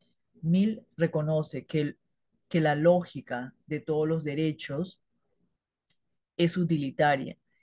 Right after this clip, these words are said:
y continúa argumentando que la gente desea la felicidad y que la felicidad general es un bien para el conjunto de todas las personas.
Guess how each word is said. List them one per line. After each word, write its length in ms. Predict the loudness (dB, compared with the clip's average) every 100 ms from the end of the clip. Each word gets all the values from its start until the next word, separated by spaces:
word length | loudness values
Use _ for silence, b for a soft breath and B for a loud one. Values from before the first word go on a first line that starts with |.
| _ -4
y 160 | -2 0
continúa 680 | -2 0 -2 2 2 2
argumentando 880 | 0 0 -2 -4 -6 -2 -2 -2 -6
que 120 | -6 -2
la 140 | -2
gente 560 | 0 -2 -2 -2 -4 -8 _
desea 560 | -6 -6 -2 0 2
la 140 | 2 0
felicidad 720 | -2 -6 -6 -6 -4 -4 -8 _ _ _ _
y 100 | -4
que 140 | 0
la 120 | 0 0
felicidad 540 | -4 -4 -2 -2 0
general 580 | -2 -4 -2 -2 -2 -6 _ _ _ _ -4
es 200 | -2 2
un 180 | 2
bien 320 | 2 0 -2 0
para 160 | 0
el 140 | 0 -2
conjunto 560 | -8 -4 0 2 2
de 120 | -2
todas 260 | 0 2 4
las 140 | 2
personas. 760 | -2 -8 -2 -2 -2 -6 -12